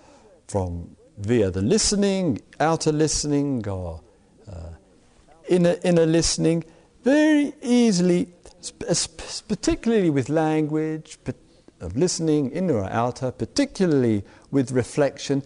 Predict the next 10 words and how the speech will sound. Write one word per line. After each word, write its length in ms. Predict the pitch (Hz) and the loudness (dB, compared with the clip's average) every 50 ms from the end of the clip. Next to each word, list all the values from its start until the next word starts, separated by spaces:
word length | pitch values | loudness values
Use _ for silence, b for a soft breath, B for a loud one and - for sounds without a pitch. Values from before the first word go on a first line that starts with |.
| b b b b | b b b b
quite 460 | - - 262 311 330 311 320 - - | -2 2 4 4 4 2 2 2 2
easily 360 | 262 240 214 180 - 190 185 | 4 4 4 2 2 0 2
there 120 | 170 190 185 | 2 2 0
can 260 | - - - 226 208 | 0 0 0 0 0
come 420 | - - - 294 339 349 311 302 - | 0 0 0 2 4 4 2 2 0
a 100 | - 220 | -2 -4
point 680 | - - - - 254 233 185 165 98 90 - - - - _ _ _ _ _ _ _ 302 330 311 - | -4 -4 -2 0 2 2 4 2 0 -2 -4 -10 -16 -20 _ _ _ _ _ _ _ -20 -20 -10 -4
in 100 | 196 180 | 0 0
that 160 | 175 - - | 0 0 -2
fullness 680 | - - - - 302 339 330 311 285 254 196 - - - | -6 -12 -4 -2 0 2 4 4 4 4 2 0 -4 -12